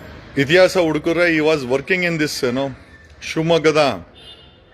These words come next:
ಶಿವಮೊಗ್ಗದಲ್ಲಿ ಅವ್ನು ಕೆಲ್ಸ ಮಾಡ್ತಾ ಇದ್ದ. ಅಲ್ಲೂ ಕೂಡ ನಾಲ್ಕು ವರ್ಷ ಇದ್ದಂತೆ ಹೊಸನಗರದಲ್ಲಿ, ಹೊಸನಗರ ಪೊಲೀಸ್ ಠಾಣೆ ಅಂತ ಕೇಳ್ಪಟ್ಟೆ. ಶಿವಮೊಗ್ಗದ ಹೊಸನಗರ ಪೊಲೀಸ್ ಠಾಣೆಯಲ್ಲಿ ವರ್ಕ್ ಮಾಡ್ತಾ ಇದ್ದ. ಹೆಚ್ಚು ಕಡಿಮೆ ನಾಲ್ಕು ವರ್ಷಗಳ ಕಾಲ ಅಲ್ಲೇ ಇದ್ದ.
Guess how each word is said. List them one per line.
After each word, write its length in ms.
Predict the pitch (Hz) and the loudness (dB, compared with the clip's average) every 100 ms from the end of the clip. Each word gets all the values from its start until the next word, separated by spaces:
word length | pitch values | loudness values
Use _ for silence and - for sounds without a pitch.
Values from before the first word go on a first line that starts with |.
| - - - - - - - - | -20 -20 -20 -20 -20 -20 -12 -2
ಶಿವಮೊಗ್ಗದಲ್ಲಿ 420 | 170 160 147 156 | 2 4 4 4
ಅವ್ನು 140 | 147 | 2
ಕೆಲ್ಸ 240 | 127 127 160 | 0 -2 -2
ಮಾಡ್ತಾ 400 | 147 131 117 113 | 0 -2 0 -2
ಇದ್ದ. 160 | 98 117 - - - - - - - - - - | -2 -6 -10 -20 -20 -20 -20 -20 -20 -20 -18 -2
ಅಲ್ಲೂ 260 | 123 180 190 | 4 6 6
ಕೂಡ 180 | 185 180 175 151 123 113 | 6 4 4 2 -2 -6
ನಾಲ್ಕು 420 | 113 180 185 175 | 0 0 2 0
ವರ್ಷ 220 | 165 - | 0 2
ಇದ್ದಂತೆ 380 | 175 127 123 107 | 2 2 -4 -2
ಹೊಸನಗರದಲ್ಲಿ, 840 | 113 - 190 170 156 156 156 143 107 - - - - - | -2 2 2 2 2 2 2 2 0 -12 -20 -20 -20 -12
ಹೊಸನಗರ 420 | - - 165 165 165 | -8 -2 2 6 6
ಪೊಲೀಸ್ 360 | 160 160 160 | 4 2 2
ಠಾಣೆ 240 | - 143 147 | 0 0 0
ಅಂತ 160 | 139 | 0
ಕೇಳ್ಪಟ್ಟೆ. 800 | 180 156 165 151 127 180 180 - - - - - - - - | 0 4 4 2 0 0 -4 -16 -20 -20 -20 -20 -20 -6 0
ಶಿವಮೊಗ್ಗದ 380 | 185 196 180 | 2 2 4
ಹೊಸನಗರ 540 | 170 147 139 180 175 170 | 4 4 0 0 2 2
ಪೊಲೀಸ್ 340 | 165 165 160 | 2 -2 -2
ಠಾಣೆಯಲ್ಲಿ 1080 | 170 160 156 156 151 143 139 131 117 107 110 | -2 -4 -2 0 0 0 -2 0 -2 -2 0
ವರ್ಕ್ 200 | 135 151 | 2 2
ಮಾಡ್ತಾ 360 | 160 151 143 139 | 0 2 4 4
ಇದ್ದ. 120 | 131 160 160 - - - - _ | 4 0 -2 -8 -20 -20 -20 _
ಹೆಚ್ಚು 240 | 131 131 185 | -2 0 2
ಕಡಿಮೆ 380 | 185 185 190 175 | 4 4 4 4
ನಾಲ್ಕು 440 | 135 156 170 180 | 4 2 4 4
ವರ್ಷಗಳ 300 | 165 175 165 | 4 2 0
ಕಾಲ 240 | 156 151 | 2 2
ಅಲ್ಲೇ 320 | 147 147 156 | 2 2 2
ಇದ್ದ. 120 | 151 | 2